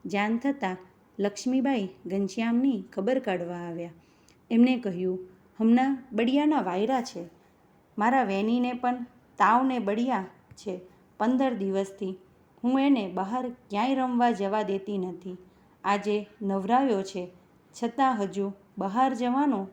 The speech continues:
તો બંધ જ છે. ઘનશ્યામને પણ વીસ દિવસ સુધી બહાર જવાને કે નવડાવવા દેવા દેશો નહીં." આ સાંભળી પથારીમાં બેઠા થતાં ઘનશ્યામે કહ્યું, "તમે વેનીરામને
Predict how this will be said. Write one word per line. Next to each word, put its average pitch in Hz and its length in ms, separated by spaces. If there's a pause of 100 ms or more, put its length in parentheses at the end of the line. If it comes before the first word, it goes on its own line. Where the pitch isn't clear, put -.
તો 269 80
બંધ 202 360
જ 240 220
છે. 180 260 (520)
ઘનશ્યામને 202 640 (380)
પણ 247 180
વીસ 240 220 (100)
દિવસ 240 260 (100)
સુધી 254 340 (200)
બહાર 220 360
જવાને 226 540 (460)
કે 262 140
નવડાવવા 214 600
દેવા 233 420 (140)
દેશો 220 340
નહીં." 180 340 (480)
આ 208 140
સાંભળી 196 460 (340)
પથારીમાં 262 640
બેઠા 196 300
થતાં 220 460 (220)
ઘનશ્યામે 254 540
કહ્યું, 185 380 (540)
"તમે 277 240
વેનીરામને 196 720